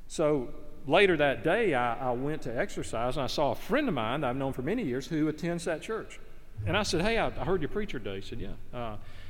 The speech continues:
he said, "Yeah, he's a real nice guy." I said, "Yeah, I'm sure he is." "Do you understand the school of thought he's coming from with the Bible?"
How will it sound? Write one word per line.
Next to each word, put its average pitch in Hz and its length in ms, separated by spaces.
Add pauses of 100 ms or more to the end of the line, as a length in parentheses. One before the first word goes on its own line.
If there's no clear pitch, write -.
he 214 80
said, 185 160
"Yeah, 180 80
he's 139 80
a 151 80
real 156 100
nice 143 220
guy." 131 160
I 123 60
said, 143 180
"Yeah, 190 200
I'm 147 120
sure 165 200
he 160 120
is." 123 100 (920)
"Do 123 80
you 240 180
understand 214 500
the 170 60
school 180 260
of 156 60
thought 160 240
he's 151 160
coming 156 240
from 143 400
with 110 100
the 110 60
Bible?" 151 420